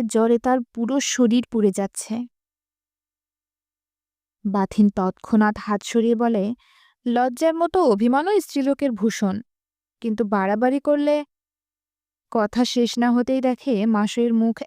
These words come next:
একেবারে মৌন হয়ে গেছে এবং এক মুহূর্তে যেন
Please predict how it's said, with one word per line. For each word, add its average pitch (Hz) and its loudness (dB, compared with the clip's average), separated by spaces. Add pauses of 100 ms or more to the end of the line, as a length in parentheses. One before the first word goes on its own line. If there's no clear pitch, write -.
(100)
একেবারে 208 -2
মৌন 196 4
হয়ে 196 0
গেছে 202 -8 (1700)
এবং 240 2 (160)
এক 233 0
মুহূর্তে 240 2
যেন 262 0